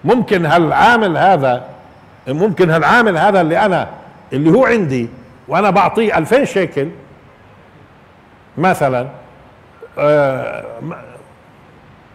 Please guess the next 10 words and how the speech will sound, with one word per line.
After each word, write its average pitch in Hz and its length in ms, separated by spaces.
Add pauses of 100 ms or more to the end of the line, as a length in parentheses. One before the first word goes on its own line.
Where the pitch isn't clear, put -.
(280)
غني. 240 300 (520)
كيف 247 180
يعني 208 200
غني؟ 143 260 (520)
فيش - 180
عمال 180 420
غ-، 165 140
أغنياء 180 520 (1040)
و-، 147 160
و-، 156 540